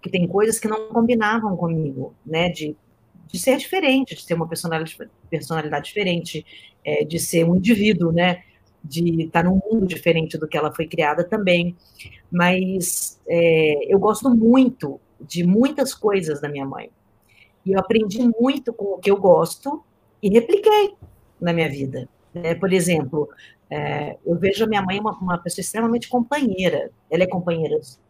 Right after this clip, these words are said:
filhos, ela é companheira dos amigos, ela é companheira do meu pai,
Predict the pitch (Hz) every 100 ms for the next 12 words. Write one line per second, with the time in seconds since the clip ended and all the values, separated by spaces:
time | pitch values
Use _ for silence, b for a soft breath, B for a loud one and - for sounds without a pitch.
0 | _ _ _ 240 202 185 165 160 - 160
1 | 160 156 151 - 143 165 214 175 165 156
2 | 160 - 156 156 151 147 151 180 190 196